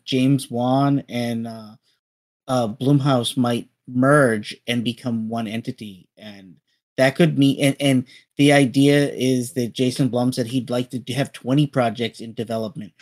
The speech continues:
rather than the three or four they do every year. He'd like to put out twenty horror movies a year. And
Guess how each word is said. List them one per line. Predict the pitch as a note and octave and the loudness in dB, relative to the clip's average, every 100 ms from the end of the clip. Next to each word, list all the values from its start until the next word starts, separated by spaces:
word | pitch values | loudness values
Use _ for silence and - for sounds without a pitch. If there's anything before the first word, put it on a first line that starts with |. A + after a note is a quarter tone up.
| _ _ | _ _
rather | - B2 B2 | -2 0 2
than | B2+ A#2+ A#2+ | 2 2 0
the | A2+ | -2
three | - B2+ B2+ | -4 0 2
or | A2+ | 0
four | - B2 | -4 -2
they | A#2+ A2+ | -2 -2
do | A2+ | -4
every | G#2+ G#2 G2+ | -8 -10 -12
year. | G#2 | -16
He'd | G#2 A#2+ G#2 | -14 -12 -10
like | A2+ A#2+ | -10 -12
to | - | -10
put | C3 | -6
out | A#2+ G#2+ | -6 -6
twenty | - A#2+ C3 | -8 -4 -4
horror | A#2 G#2 | -4 -14
movies | G#2+ G2+ G2+ G2 | -18 -20 -20 -20
a | |
year. | G2 G2 F2+ D#2+ _ _ _ _ _ - | -20 -20 _ _ _ _ _ _ _ 0
And | C3 C3 B2 G#2+ | 4 4 4 -2